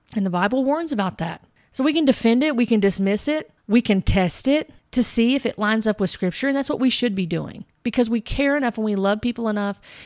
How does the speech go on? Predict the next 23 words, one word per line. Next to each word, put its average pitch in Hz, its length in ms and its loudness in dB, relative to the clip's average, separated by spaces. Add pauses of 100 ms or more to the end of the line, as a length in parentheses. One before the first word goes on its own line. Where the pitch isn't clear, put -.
including 233 640 0 (240)
these 208 240 0
people 208 320 -2
who 208 160 0
are 185 240 -2 (140)
ministering 220 580 -2
falsehoods. 208 800 -2
We 202 140 0
love 214 400 0
people 214 280 -4
enough 185 280 -4 (300)
to 233 140 -2
tell 190 300 -2
the 170 120 -2
truth. - 340 -4
And 185 80 -6
the 190 60 0
truth 285 320 -4
is, 208 340 0
this 196 240 -2
stuff - 260 -4
is 175 140 -4
deceptive, 220 800 -2